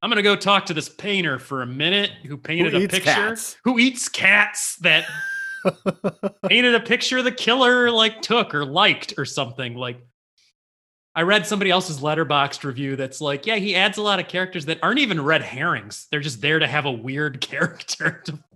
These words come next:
Speaker 1: to, like, flesh out the world," which is kinda cool. It's world building. But yeah, this movie was, like,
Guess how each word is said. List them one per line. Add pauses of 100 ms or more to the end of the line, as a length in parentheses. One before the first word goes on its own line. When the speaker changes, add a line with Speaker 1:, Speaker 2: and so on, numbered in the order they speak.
Speaker 1:
to,
like, (220)
flesh
out
the
world,"
which
is
kinda
cool.
It's
world
building. (200)
But
yeah,
this
movie
was,
like,